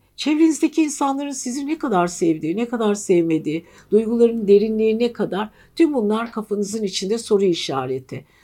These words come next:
Dolunay'la birlikte ve Venüs retrosu ile hepsi ortaya çıkacak. E, zıt burcunuzdaki kovadaki Merkür retrosu zaten sizi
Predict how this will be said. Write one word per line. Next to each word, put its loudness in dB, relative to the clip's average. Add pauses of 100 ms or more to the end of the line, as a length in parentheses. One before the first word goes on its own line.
(140)
Dolunay'la 2
birlikte 2
ve -2
Venüs -2
retrosu -4
ile -2 (140)
hepsi -4
ortaya 0
çıkacak. -8 (240)
E, -4
zıt -4
burcunuzdaki -2
kovadaki 4
Merkür 0
retrosu -4
zaten -2
sizi -6